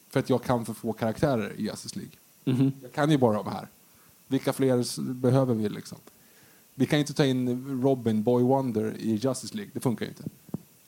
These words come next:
Speaker 2: Eh, kan, kan du? Eh, det, det finns en plats för honom också. Jag hade ju, jag saknar en Green Lantern. Jag hade velat ha Jon Stewart, eh, dyka upp, eh, som det först var tänkt. Eller, eh, han hade ju inte dykt upp i själva storyn, men som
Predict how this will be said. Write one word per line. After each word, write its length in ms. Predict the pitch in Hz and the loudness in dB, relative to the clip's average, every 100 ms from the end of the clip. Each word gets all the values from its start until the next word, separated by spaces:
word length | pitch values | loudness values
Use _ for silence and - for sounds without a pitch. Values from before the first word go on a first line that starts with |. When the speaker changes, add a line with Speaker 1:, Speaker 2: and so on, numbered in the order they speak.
| _ _ 170 - | _ _ -10 -4
Speaker 2:
Eh, 60 | 156 - - - - - - | -4 -6 -20 -16 -16 -14 -6
kan, 300 | - 110 180 | -2 2 4
kan 220 | 160 127 | 4 2
du? 80 | 165 208 - - _ - | 2 0 -4 -20 _ 0
Eh, 260 | 120 135 135 | 2 2 0
det, 600 | 135 123 127 175 196 175 165 | -2 -2 0 0 0 -2 -4
det 120 | 127 | -2
finns 180 | 139 208 | 2 4
en 80 | 285 | 4
plats 180 | 214 - | 2 2
för 80 | |
honom 160 | 160 131 | 2 4
också. 260 | 120 - - - - 123 | 2 0 -2 -8 -12 0
Jag 60 | 151 | 2
hade 120 | 170 | 4
ju, 80 | 180 | 4
jag 160 | 175 | 4
saknar 260 | 170 196 202 | 2 2 4
en 60 | 196 | 4
Green 180 | 160 139 | 4 4
Lantern. 380 | 110 107 151 | 2 2 2
Jag 60 | 156 | 2
hade 160 | 135 147 | 4 4
velat 180 | 135 | 4
ha 100 | 127 | 2
Jon 200 | 123 117 | 2 2
Stewart, 460 | 113 117 113 117 - | 4 2 2 0 0
eh, 80 | 123 | 2
dyka 360 | 120 123 113 | 4 2 4
upp, 300 | 117 - - | 0 0 -6
eh, 260 | - 117 107 | -2 -2 0
som 200 | 107 113 | 0 0
det 80 | 110 | -2
först 260 | - - | -4 -6
var 60 | 104 | -4
tänkt. 360 | 120 151 - - | 0 0 -2 -2
Eller, 340 | 131 117 127 | 0 0 -2
eh, 100 | 120 | -2
han 140 | 120 | -2
hade 160 | 110 113 | -2 -4
ju 60 | 113 | -2
inte 140 | 110 | -2
dykt 220 | 110 - | -2 -2
upp 180 | 107 - | -2 -2
i 80 | 110 | -6
själva 240 | - 107 | -4 -2
storyn, 360 | - 147 123 110 | 2 2 2 0
men 100 | 104 | -2
som 240 | - 120 | -4 -6